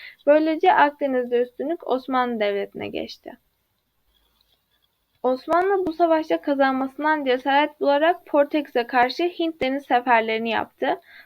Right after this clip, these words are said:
Fakat Osmanlı donanmasının okyanus şartlarına uygun olmaması ve Portekiz donanmasının okyanus şartlarına dayanacak kadar güçlü olması gibi nedenlerle Osmanlı Devleti başarılı olamadı.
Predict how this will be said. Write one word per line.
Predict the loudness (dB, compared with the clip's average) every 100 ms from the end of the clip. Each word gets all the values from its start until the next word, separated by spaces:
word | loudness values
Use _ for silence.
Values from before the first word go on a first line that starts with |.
| _
Fakat | -2 2 0
Osmanlı | 0 -2 2 2 2 0
donanmasının | 0 0 0 -2 -6 -6
okyanus | -4 -4 -4 -4 -6 -6
şartlarına | 0 0 0 -2 -2 -2
uygun | -4 -4 0
olmaması | 0 0 -2 -2 -4 0 0 0 -8 _
ve | -6
Portekiz | 2 2 2 -4 -2
donanmasının | -2 0 0 0 -4 -4 -4 -4 -4
okyanus | -2 -2 -2 -6 -2
şartlarına | 2 2 2 -2 -2 -2
dayanacak | 0 0 -2 -2 -2
kadar | -2 2 2
güçlü | 0 -8 -2 0
olması | 2 -2 -6 -8
gibi | -8 -6 -4
nedenlerle | 0 2 0 0 -2 -2 -4 -6 -8 -20 -12
Osmanlı | -6 -4 -2 -2 0 0
Devleti | 0 0 0 0
başarılı | -2 -2 0 2
olamadı. | 2 0 -2 -2